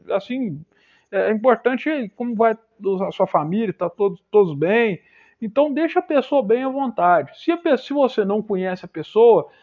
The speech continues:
se apresente. "Olha, meu nome é, é Mateus, seja bem-vindo aqui à nossa loja. É, como é que é o nome do senhor, da senhora mesmo?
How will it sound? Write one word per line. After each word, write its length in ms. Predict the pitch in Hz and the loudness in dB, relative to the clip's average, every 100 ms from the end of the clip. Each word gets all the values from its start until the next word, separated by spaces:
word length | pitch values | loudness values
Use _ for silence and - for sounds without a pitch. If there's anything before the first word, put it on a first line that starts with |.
| _ _ - 175 170 | _ _ -14 -10 -10
se 260 | - - 285 | -8 0 2
apresente. 720 | 285 247 170 180 208 196 269 | 4 4 4 0 -2 -2 0
"Olha, 180 | 254 | 0
meu 160 | 202 196 | 0 -2
nome 240 | 214 233 | 0 0
é, 540 | 226 208 180 190 175 170 | 2 2 2 0 2 0
é 40 | |
Mateus, 640 | 165 185 185 190 220 208 - | -2 -8 -2 2 4 4 2
seja 180 | 202 202 | -2 0
bem-vindo 460 | 196 165 165 185 | -2 -4 -6 -8
aqui 160 | 156 165 | -8 -10
à 40 | |
nossa 260 | 160 - 139 | -12 -12 -10
loja. 500 | 143 165 202 180 156 _ _ _ - | 0 2 2 0 -4 _ _ _ -4
É, 480 | 175 180 175 165 151 _ _ | -2 2 0 0 -6 _ _
como 120 | - 294 | -4 0
é 60 | |
que 60 | 262 | 2
é 40 | |
o 20 | |
nome 180 | 220 214 | 0 -2
do 60 | 185 | -6
senhor, 420 | - 185 220 202 | -6 2 4 4
da 100 | 175 | 0
senhora 360 | - 170 180 165 | -8 -6 -4 -2
mesmo? 540 | 185 226 214 214 | 4 6 6 0